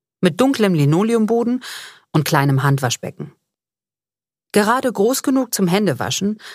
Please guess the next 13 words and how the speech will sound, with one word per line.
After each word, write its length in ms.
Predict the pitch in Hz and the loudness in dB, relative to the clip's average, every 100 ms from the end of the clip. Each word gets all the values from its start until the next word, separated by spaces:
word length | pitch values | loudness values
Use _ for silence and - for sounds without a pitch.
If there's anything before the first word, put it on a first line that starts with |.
| - _ _ | -20 _ _
aber 160 | - 190 | -2 0
schon 240 | 226 220 | 0 0
zu 140 | - | -2
klein, 420 | 220 208 196 226 240 | -2 0 0 0 -2
um 180 | 190 | 0
die 140 | 185 220 | 2 2
Menge 320 | 214 196 180 | 2 2 0
Wasser 300 | 170 170 160 | -2 -2 -2
aufzufangen, 680 | 170 - - 143 151 147 175 | -2 -4 -6 -4 -2 0 0
die 100 | 180 | 0
man 160 | 175 165 | 0 0
dabei 220 | 156 143 | -2 -2
verbrauchte. 580 | 151 143 180 143 - | -2 -4 -4 -6 -12